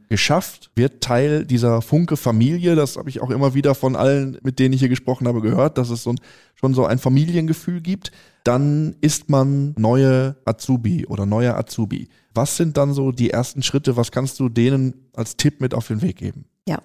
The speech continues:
Speaker 2: also ich kann nur als Tipp mitgeben, klar, man ist nervös, man ist vielleicht aufgeregt, aber seid einfach neugierig, seid offen, versucht euch auf das einzulassen, was da auf euch zukommt. Ihr könnt so viel lernen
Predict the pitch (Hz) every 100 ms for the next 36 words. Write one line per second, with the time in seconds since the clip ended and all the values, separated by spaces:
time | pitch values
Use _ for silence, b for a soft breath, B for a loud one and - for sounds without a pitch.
0 | _ - 190 226 226 247 240 233 226 226
1 | 226 - 254 - 214 214 202 208 214 208
2 | B _ - 170 190 175 175 185 190 180
3 | 196 233 233 202 196 - 180 - 214 214
4 | - 208 202 202 b b b b _ 185
5 | 190 190 - 165 185 220 - 208 208 -
6 | 185 - - 190 196 233 214 214 220 214
7 | - 202 208 - 214 - 214 208 208 208
8 | 190 226 - 196 196 - 196 - - 214
9 | 208 208 190 - 196 190 - - - 196
10 | - - 220 - 208 196 b b b _
11 | - 190 - 226 220 202 254 - 240 220
12 | 196 190 190 233 254